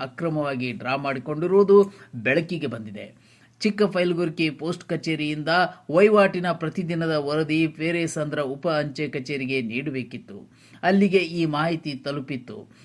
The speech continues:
ಅವರು ಶಾಖಾ ಕಚೇರಿಗೆ ಪತ್ರ ಬರೆದ್ರು. ಇಲ್ಲಿಂದ ವಿಭಾಗೀಯ ಕಚೇರಿ ಕೋಲಾರಕ್ಕೆ ದೂರು ಹೋಗುತ್ತಿದ್ದಂತೆ ಎಚ್ಚರಗೊಂಡ ಇಲಾಖೆ ಕೂಡಲೇ ಅಮಾನತು ಮಾ-, ಪಡಿಸಿ ತನಿಖೆ ನಡೆಸುವಂತೆ ಚಿಕ್ಕಬಳ್ಳಾಪುರ ಅಂಚೆ ಕಚೇರಿ ನಿರೀಕ್ಷಣಾಧಿಕಾರಿ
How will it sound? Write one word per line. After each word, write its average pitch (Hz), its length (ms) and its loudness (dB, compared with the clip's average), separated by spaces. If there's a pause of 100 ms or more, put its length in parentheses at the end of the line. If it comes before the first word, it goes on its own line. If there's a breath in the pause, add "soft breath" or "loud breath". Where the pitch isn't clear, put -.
(140 soft breath)
ಅವರು 180 300 6
ಶಾಖಾ 190 420 2
ಕಚೇರಿಗೆ 160 540 -4
ಪತ್ರ 131 400 -6
ಬರೆದ್ರು. 113 500 -8 (280 soft breath)
ಇಲ್ಲಿಂದ 208 340 4
ವಿಭಾಗೀಯ 175 680 2
ಕಚೇರಿ 156 420 -4
ಕೋಲಾರಕ್ಕೆ 151 680 -4
ದೂರು 131 300 -6
ಹೋಗುತ್ತಿದ್ದಂತೆ 156 880 -4 (240 loud breath)
ಎಚ್ಚರಗೊಂಡ 196 580 4
ಇಲಾಖೆ 170 680 0
ಕೂಡಲೇ 165 460 -2
ಅಮಾನತು 151 800 -4
ಮಾ-, 139 260 -6
ಪಡಿಸಿ 156 520 -4 (260 loud breath)
ತನಿಖೆ 190 320 2
ನಡೆಸುವಂತೆ 147 580 -4
ಚಿಕ್ಕಬಳ್ಳಾಪುರ 147 720 -6
ಅಂಚೆ 135 420 -6
ಕಚೇರಿ 139 440 -6
ನಿರೀಕ್ಷಣಾಧಿಕಾರಿ 139 1120 -4